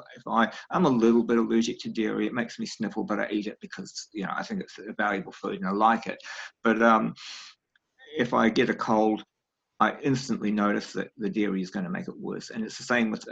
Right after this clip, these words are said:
other things, you know, traces of, um, traces of various vegetable proteins that I normally tolerate in my food. I notice them, you know, so, something like peanut butter that I can eat most days. I,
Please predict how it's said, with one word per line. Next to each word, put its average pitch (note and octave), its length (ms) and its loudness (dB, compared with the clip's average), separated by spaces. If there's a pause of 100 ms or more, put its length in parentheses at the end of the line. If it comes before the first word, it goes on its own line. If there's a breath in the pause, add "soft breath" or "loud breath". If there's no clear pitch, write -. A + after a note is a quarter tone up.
(200)
other A#2 180 2
things, G#2 380 -4
you G#2+ 80 -2
know, G2+ 60 -2
traces G2+ 680 -2
of, F#2+ 320 -2 (540 loud breath)
um, G2 500 -2 (180)
traces B2+ 360 2
of G#2 100 2
various G#2+ 380 4
vegetable A2+ 420 2
proteins A2+ 500 -4
that A2 100 -4
I G#2+ 60 2
normally G#2+ 500 0
tolerate G#2+ 460 -2
in G#2 80 -6
my G#2 160 -6 (120)
food. G2+ 340 -2
I F#2+ 220 0
notice G2+ 560 -2
them, - 260 -8 (320 loud breath)
you F#2+ 100 -2
know, G2+ 60 0
so, - 180 -12
something G#2+ 280 0
like - 180 -6
peanut G#2 300 0
butter G2+ 300 0
that G2 120 -4
I G2 60 -4
can F#2+ 180 -2
eat F#2+ 140 -2
most G2+ 340 -4
days. G2+ 440 -6 (380)
I, F#2+ 180 -6